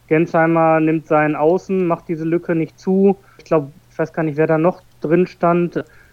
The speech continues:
Wiede war so ein bisschen, bisschen vorgerückt oder so. Also es war, war schon generell so, dass, dass diese Lücke war ja riesig, die sich da für Nassis auftat.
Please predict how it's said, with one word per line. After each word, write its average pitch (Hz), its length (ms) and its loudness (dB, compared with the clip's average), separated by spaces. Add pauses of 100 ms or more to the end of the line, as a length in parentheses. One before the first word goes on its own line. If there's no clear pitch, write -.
(100)
Wiede 160 480 -2
war 165 160 2
so 160 80 -4
ein 160 120 0
bisschen, 170 460 -2
bisschen 170 300 -6
vorgerückt 180 680 0
oder 165 240 2
so. 175 300 0 (340)
Also 165 180 0
es 139 160 -6
war, 160 480 0
war 156 300 -4
schon 170 240 -6
generell 165 640 0 (640)
so, 160 400 2
dass, - 460 -4
dass - 200 -4 (140)
diese 160 320 2 (180)
Lücke 156 460 0
war 160 100 2
ja 165 160 4
riesig, 180 560 2
die 156 140 -10
sich 151 180 -8
da 156 180 0
für 156 180 -4
Nassis 156 440 -2
auftat. 185 680 0